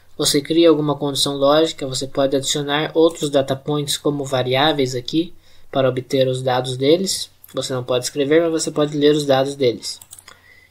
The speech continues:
E a partir desses dados você cria alguma condição para detectar e você pode retornar ou um valor pré-definido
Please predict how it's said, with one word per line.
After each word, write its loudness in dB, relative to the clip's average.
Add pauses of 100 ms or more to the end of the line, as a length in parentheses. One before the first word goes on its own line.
E 0
a 2
partir 4
desses 0
dados 2
você -2
cria 0
alguma -2
condição -2
para -8 (200)
detectar -2 (760)
e 2
você 2
pode 4
retornar 2 (460)
ou 2
um -8
valor 2 (480)
pré-definido -2